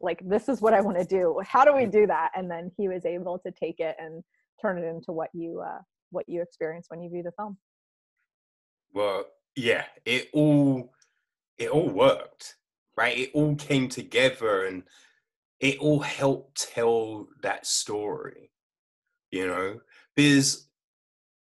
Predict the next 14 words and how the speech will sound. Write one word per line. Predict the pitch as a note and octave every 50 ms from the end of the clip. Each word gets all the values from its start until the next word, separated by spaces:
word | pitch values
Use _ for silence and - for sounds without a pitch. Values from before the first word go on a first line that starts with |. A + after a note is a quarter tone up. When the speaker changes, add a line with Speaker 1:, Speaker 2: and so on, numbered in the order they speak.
| _ _ _ _ _ _ _ _ _ _ -
Speaker 2:
I | D3 D#3 D#3
haven't | - - E3+ E3 D3 D3+ D3 C#3 C#3+ D3
been, | C#3+ C#3 C3+ C3 C3 B2+ B2+ B2+ B2 B2 A#2 A#2+ B2 _ _ _ _ _ _ _ _ _ _ _ _ _ -
like, | C3 C3 B2+ B2+ - - _ _ _
in | - C#3+ C3 B2+ B2 A#2+ A#2+ A2 -
the, | B2 A2+ A2+ A#2+ - -
the | A#2 G#2
physical | - - - - D3 D3 D3 D3 D3 D3 - - D#3 D3 C#3+ C#3 C3+ - - _ _ _ _ _ _ _ _ -
kind | - - C#3+ C#3+
of | C#3 C3+
situation, | - - D3+ D3 - - C#3+ C#3+ C#3+ C#3 C#3 C#3 C#3+ - D#3 D#3 D#3 D#3 - _ _ _ _ _ _ _ _ - - _ _ _ _ -
but | C#3 C3+ C3 - C#3
there's | C#3 C3+ C3 B2 -
been | - - C3+ B2+ B2 B2 A#2+ A#2+ B2